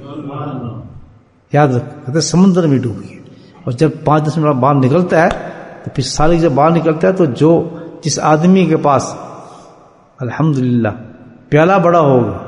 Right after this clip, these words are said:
बर्तन बड़ा होगा, तो वहां से वो नूर लेके निकलता है सारा। और बाद सब जो है अपने वैसे गए थे, कपड़े गीले करके आ जाते हैं पानी से, और कुछ नहीं मिलता।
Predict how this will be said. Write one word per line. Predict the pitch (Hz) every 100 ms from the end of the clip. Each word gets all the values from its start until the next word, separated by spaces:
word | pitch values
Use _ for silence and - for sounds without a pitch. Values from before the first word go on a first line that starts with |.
| - - - - - -
बर्तन | 127 202 214
बड़ा | 180 170
होगा, | 151 127 120
तो | - - 135
वहां | 147
से | 160 196
वो |
नूर | 156 185 262 240
लेके | 208 196
निकलता | 160 131 123 -
है | 110
सारा। | 151 151 151 147 156 156 147 131 123 - -
और | 131
बाद | 151 180
सब | 180 190
जो | 147 165
है | 190
अपने | 185 160 123 - - -
वैसे | 165 - 165
गए | 165
थे, | 165 175 160
कपड़े | - 160 180
गीले | 151 151 151
करके | 143 127
आ | 120
जाते | 113 107 101
हैं | 95 - -
पानी | 123 113
से, | -
और | 117 -
कुछ | 127 -
नहीं | 101
मिलता। | 95 -